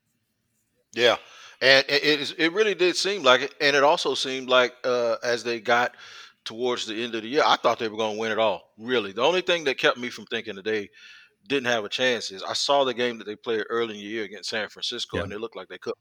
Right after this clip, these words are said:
Speaker 1: block 'em. So, you know,
Speaker 2: They
Speaker 1: that was the
Speaker 2: couldn't.
Speaker 1: only thing that I was, yeah, I was just a little bit afraid of. Now, with folks being so upset at them going out and,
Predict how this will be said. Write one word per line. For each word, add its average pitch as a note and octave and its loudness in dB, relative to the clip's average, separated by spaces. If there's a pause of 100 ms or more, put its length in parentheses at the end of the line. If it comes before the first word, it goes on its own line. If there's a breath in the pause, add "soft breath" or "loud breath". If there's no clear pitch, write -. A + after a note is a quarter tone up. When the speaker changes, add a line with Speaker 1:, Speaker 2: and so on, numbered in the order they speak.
Speaker 1:
block G2 -6
'em. - -20 (200)
So, A2+ 0 (320 loud breath)
you B2+ -2
know, A2+ 2
Speaker 2:
They A2+ 6
Speaker 1:
that C3 8
was A2+ 8
the G#2+ 4
Speaker 2:
couldn't. B2 0
Speaker 1:
only B2 -2
thing A#2+ -2
that A2 -2
I A2+ 4
was, G#2 -2 (220)
yeah, A2+ 4
I A2 6
was G2+ -6
just A2 -8
a G2+ -14
little G#2+ -10
bit G2+ -10
afraid A#2+ -4
of. G2+ -8 (380 loud breath)
Now, F3 8 (1040)
with E3 0 (180)
folks - 2
being F3 -2
so E3 0
upset C3+ 0 (260)
at A2 0 (440)
them C3 -2
going B2 0
out A2 4 (100)
and, G#2 -8